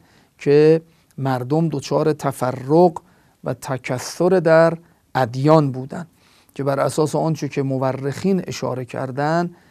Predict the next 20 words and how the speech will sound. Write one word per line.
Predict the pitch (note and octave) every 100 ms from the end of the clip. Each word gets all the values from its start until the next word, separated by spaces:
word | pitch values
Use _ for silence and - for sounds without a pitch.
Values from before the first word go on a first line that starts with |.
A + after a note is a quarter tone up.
| _ -
هشت | C3+ D#3 F3+ F3+ -
دین | C#3+ C#3 E3+ D3 G2+ G2 _ _ _ _
و | -
آیین | C3 - C3 C3 - E3 F3 F#3 F3+ _ _ _
در | B2+
شبه | B2 - B2+ B2+
جزیره | B2 C3+ B2 C3 C#3+ F3+
عربستان | F3+ E3+ E3 D#3 - - D3+ D#3+ E3 E3+ F3 - _ _ _ -
وجود | C3+ B2+ E3 F#3 F#3
داشت | F3+ F3 -
که | D#3+ D#3+ D#3
پیغمبر | C#3+ C3+ C3+ C3
اکرم | B2+ A#2+ - D#3
در | D3+ C3+
یه | B2 C#3
همچین | C#3 A#2+ - A#2
فضایی | - A2 G#2+ D3+ D3 - A#2+
به | B2
پیغمبری | A#2 A#2+ A2 A#2+ A#2+ A2 A2
رسیدن. | - - - F#3